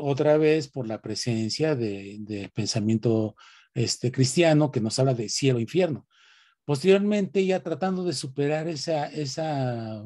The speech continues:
ese concepto de infierno y cielo, se habló entonces de los su-, del supramundo y del inframundo, ¿sí? Y se habla del Tlaltipa, que es el, en el, en el, donde yo me encuentro, donde nos encontramos todos. Ahora bien,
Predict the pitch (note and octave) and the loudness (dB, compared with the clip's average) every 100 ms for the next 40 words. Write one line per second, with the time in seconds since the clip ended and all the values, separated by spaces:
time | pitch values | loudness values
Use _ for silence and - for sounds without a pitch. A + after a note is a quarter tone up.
0 | A#2+ A#2+ C#3 C3+ F#3+ C#3+ C3 D#3+ C3 C3 | -12 -8 -4 -2 0 0 2 -2 -2 -4
1 | A#2 A2+ - D#3 C3+ B2 F#3+ F3+ C#3+ E3 | -2 -6 -2 0 0 0 2 2 0 -4
2 | _ _ _ _ C3 C3 D3+ D3+ E3 D#3 | _ _ _ _ -2 2 2 2 2 2
3 | C3 - C#3 C#3 B2 A2+ C3 C3 B2+ F#3 | 0 -2 -4 -4 -6 -6 -6 -2 2 4
4 | F#3 D3 B2 G#2+ G#2 A2 G2+ F#2 F2+ _ | 4 2 0 -4 -8 -10 -10 -10 -12 _
5 | _ _ _ _ - F#3 F#3+ _ - - | _ _ _ _ 0 2 0 _ -20 -20
6 | _ _ D3+ D3+ C3 F3 F3 D#3+ D3 C#3 | _ _ 2 4 6 6 8 6 4 6
7 | D3+ C#3 G#3 G#3 D#3+ C3+ C3 C3+ C3 C3+ | 4 6 2 2 0 2 4 4 4 2
8 | C3 - C3+ B2 A#2 A#2 A#2 A2 A2 _ | 0 -4 -4 -2 -2 -4 -4 -8 -12 _
9 | C#3+ A#2+ A#2 A2+ A2+ G#2+ G#2 G#2 _ _ | -2 0 0 -2 -4 -8 -10 -14 _ _
10 | E3 A#2 A#2+ D3 C#3+ C#3 D3+ E3+ C3+ G2 | -2 2 4 4 6 6 6 4 4 0
11 | - B2 A#2 A#2 A2 A#2 A#2+ A#2 B2 G#2+ | -8 -4 -2 -2 -4 -4 -4 -2 -2 -2
12 | - G2 F#2+ - - - - - - - | -8 -14 -14 -20 -20 -20 -20 -20 -20 -20
13 | - _ D3 F#3 E3+ D3+ A#2 A2 | -20 _ 6 6 8 6 4 0